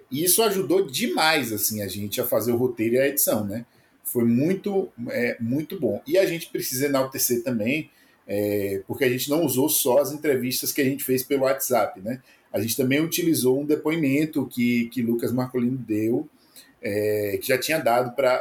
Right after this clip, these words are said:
pra A T R pra, pra fazer a campanha antes, né? Em um depoimento longo e tal, e quem ouvir prestar atenção também vai ver que nitidamente tem duas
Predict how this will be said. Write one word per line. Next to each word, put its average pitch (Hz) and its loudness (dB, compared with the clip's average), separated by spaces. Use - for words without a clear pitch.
pra 123 4
A 127 0
T - -4
R 113 2
pra, 127 0
pra 123 0
fazer 127 0
a 127 -8
campanha 135 -2
antes, 120 0
né? - -4
Em 117 -6
um 117 -2
depoimento 123 -4
longo 151 2
e - -2
tal, 123 2
e 147 2
quem 165 4
ouvir 156 2
prestar 151 2
atenção 143 -4
também 147 0
vai 170 2
ver 131 -2
que 131 2
nitidamente 165 0
tem 165 -2
duas 151 0